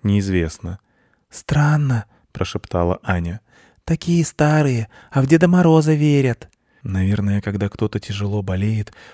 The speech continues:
то хочется верить в чудеса", тихо ответил ей мальчик. "Вот он". Рыжопиус вытащил лапой пакет с надписью "Маме". "За кресло завалился. Хватай его, а то у нас лапки.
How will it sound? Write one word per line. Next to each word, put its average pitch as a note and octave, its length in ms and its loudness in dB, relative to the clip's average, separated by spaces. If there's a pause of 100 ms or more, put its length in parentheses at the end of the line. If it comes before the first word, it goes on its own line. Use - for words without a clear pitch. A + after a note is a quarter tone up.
(120)
то G#2 100 -2
хочется A2+ 580 -2
верить G2+ 340 -2
в - 80 -14
чудеса", G2 680 -4 (480)
тихо A2+ 320 0
ответил F2+ 400 -2
ей F#2 200 0
мальчик. E2 520 -6 (440)
"Вот F#2+ 540 0
он". D#2+ 260 -4 (400)
Рыжопиус F#2+ 520 0
вытащил G2 460 0
лапой F#2+ 280 2
пакет A#2 420 0
с - 140 -14
надписью G2 680 -2 (100)
"Маме". F2+ 640 -4 (320)
"За G2 260 2
кресло G2+ 500 0
завалился. F2 760 -2 (420)
Хватай A2+ 440 4
его, E2+ 340 -2
а G2 120 -4
то G2+ 140 2
у F#2+ 60 2
нас G2 200 0
лапки. F#2 440 -2